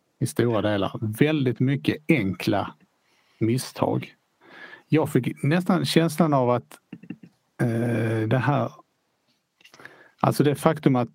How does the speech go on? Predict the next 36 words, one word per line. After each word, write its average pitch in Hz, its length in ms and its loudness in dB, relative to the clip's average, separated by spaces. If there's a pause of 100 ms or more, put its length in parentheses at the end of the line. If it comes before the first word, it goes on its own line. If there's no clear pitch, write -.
(340)
publiken 131 520 0
var 135 140 0
tillbaka 127 540 0
och 117 100 2
att 113 80 -8
det - 80 0
var, 120 320 0
eh, 113 240 -2
fullsatt 143 560 0
stadion, 107 540 0 (600)
att - 180 2
det 151 140 4
nästan 131 540 0
lite 143 340 0
grann 123 340 0
fick, - 460 -2
eh, 123 460 0 (1080)
M 135 180 2
F 139 140 0
F 127 140 2
att 123 100 2
känna 127 320 2
att, 110 160 -6
ja, 123 160 4
men, 123 220 2
eh, 104 180 0 (420)
det 120 140 0
kommer 127 220 2
att 120 60 0
vara 117 100 2
fullsatt - 500 0
så 117 140 0
det 123 80 2
löser 110 320 -2
sig. - 160 -4 (2250)
<laughs> 117 80 2